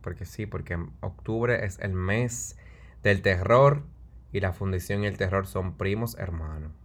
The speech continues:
Claro que sí. Entonces, vamos a fundir de nuevo. Y hoy vamos a fundir con una vaina como que me llegó el fin de semana, súper así de que, "Ugh",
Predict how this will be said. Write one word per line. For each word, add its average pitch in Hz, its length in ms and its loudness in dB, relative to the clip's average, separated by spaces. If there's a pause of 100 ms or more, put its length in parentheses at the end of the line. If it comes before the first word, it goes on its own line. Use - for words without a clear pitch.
(420)
Claro 80 280 -10
que - 120 -10
sí. - 300 -6 (140)
Entonces, - 680 -10 (440)
vamos 104 260 -2
a 98 60 -6
fundir 90 280 -2
de 85 120 -2
nuevo. - 280 -10 (1500)
Y 127 380 2
hoy 143 80 6
vamos 170 220 4
a - 20 -10
fundir 147 240 4
con 127 100 2
una 127 160 2
vaina 92 260 2
como 87 220 -2
que 90 100 -6
me 85 140 -2
llegó 82 160 -2
el 85 80 -4
fin 92 120 -2
de 98 80 0
semana, 85 380 -2
súper 82 600 -4 (180)
así 82 240 -8
de 85 140 -4
que, - 80 -6
"Ugh", 123 840 2